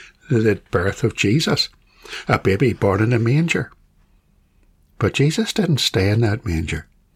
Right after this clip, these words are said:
He came into this world on a mission. He was born to die.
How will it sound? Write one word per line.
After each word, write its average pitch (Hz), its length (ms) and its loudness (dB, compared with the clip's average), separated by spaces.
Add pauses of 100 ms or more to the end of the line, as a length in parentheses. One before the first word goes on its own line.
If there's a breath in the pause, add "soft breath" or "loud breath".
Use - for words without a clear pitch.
(420 soft breath)
He 135 120 -4
came 190 480 0
into 156 360 4
this 120 340 0
world 113 340 2
on 95 120 2
a 85 80 2
mission. 87 400 0 (520 loud breath)
He 185 240 -2
was 156 220 2
born 107 540 2
to 104 120 -4
die. 87 440 -2